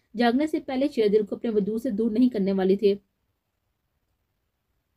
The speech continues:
अहमद शाह की हवेली इस गांव में ही थी, जहां सालिक शाह रहता था। कुछ गलत और ऐसे कामों की वजह से वो सालिक शाह की निगाहों में आ गया था कि अब वहां पर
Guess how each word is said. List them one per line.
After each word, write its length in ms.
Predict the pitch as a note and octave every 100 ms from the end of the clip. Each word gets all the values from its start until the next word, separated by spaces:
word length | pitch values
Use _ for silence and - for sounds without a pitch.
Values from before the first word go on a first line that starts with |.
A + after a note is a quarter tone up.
| _ _ _ _ _ _ _ _ _
अहमद 240 | C#4 D#4 F4
शाह 120 | D#4+
की 180 | D#4+ F#4
हवेली 320 | D4+ C#4 D4+
इस 200 | C#4 -
गांव 220 | A3 A3
में 140 | B3+ B3
ही 120 | G#3+
थी, 140 | A#3
जहां 200 | G3+ A3
सालिक 320 | B3 G#3+ A3+
शाह 120 | A#3 G#3+
रहता 260 | G3 G3+
था। 160 | G3 A3
कुछ 260 | B3 A#3
गलत 300 | A#3 A3 G#3+
और 120 | A#3+ A3+
ऐसे 180 | G#3
कामों 300 | A#3 A3 A3
की 60 | A#3
वजह 220 | A3+ G#3
से 100 | A3+
वो 80 | A#3+
सालिक 360 | A#3+ A3 G3+ A3+
शाह 140 | A#3+
की 140 | A#3
निगाहों 320 | A#3 G3+ A3 A#3+
में 100 | A3
आ 100 | F#3
गया 140 | G#3
था 140 | G#3
कि 120 | A#3+ -
अब 140 | G#3
वहां 280 | G3+ G#3 G#3+
पर 220 | G#3 B3